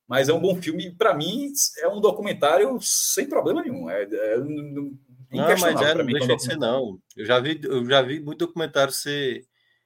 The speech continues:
Speaker 2: quase que encenado, né? Tem um que é do Kurt Cobain, que é basicamente são a, a, as últimas,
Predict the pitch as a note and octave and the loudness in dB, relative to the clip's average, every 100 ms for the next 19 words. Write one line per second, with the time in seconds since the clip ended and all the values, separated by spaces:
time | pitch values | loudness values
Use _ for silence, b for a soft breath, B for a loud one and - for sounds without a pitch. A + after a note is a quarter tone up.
0 | _ A2+ C#3 - E3+ E3 F3+ D#3+ A#2 A#2 | _ 4 4 2 -2 0 0 2 4 4
1 | A#2 F#2+ F#2+ F#2+ B2 A#2+ B2 C3+ B2+ C3+ | 4 -2 -4 -2 -2 -2 0 -2 -2 -2
2 | C3 - C3+ G#2+ A2 C3 B2 A2+ G2+ - | -2 0 -4 -2 0 0 2 2 2 -2
3 | _ _ _ _ C#3+ F3 - D#3+ E3+ F3 | _ _ _ _ 4 4 2 -2 0 2
4 | E3 D#3 - B2 - A#2+ A2+ - A#2 C#3+ | 4 2 2 2 2 4 4 2 -2 -6
5 | C#3+ D3 C3 - - | -6 -4 -4 -6 -8